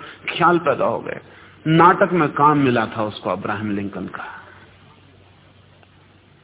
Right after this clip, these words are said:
और अमेरिका अब्राहम लिंकन की कोई विशेष जन्म तिथि मना रहा था, इसलिए एक वर्ष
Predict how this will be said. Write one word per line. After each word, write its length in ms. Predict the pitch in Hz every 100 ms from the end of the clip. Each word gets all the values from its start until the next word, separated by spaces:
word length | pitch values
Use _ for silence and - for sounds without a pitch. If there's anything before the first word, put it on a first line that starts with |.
| _ - - -
और 120 | 180
अमेरिका 460 | 202 220 233 220 190
अब्राहम 380 | 180 202 208 196
लिंकन 380 | 175 185 190 190
की 200 | 180 175 - - - -
कोई 180 | 160 156
विशेष 360 | 143 156 170 151 - - 104
जन्म 200 | 139 156
तिथि 300 | - 113 123
मना 280 | 110 107 101
रहा 200 | 98 92
था, 180 | - - - - - - -
इसलिए 340 | 147 180 185 180 190
एक 240 | 233 233 165
वर्ष 240 | 175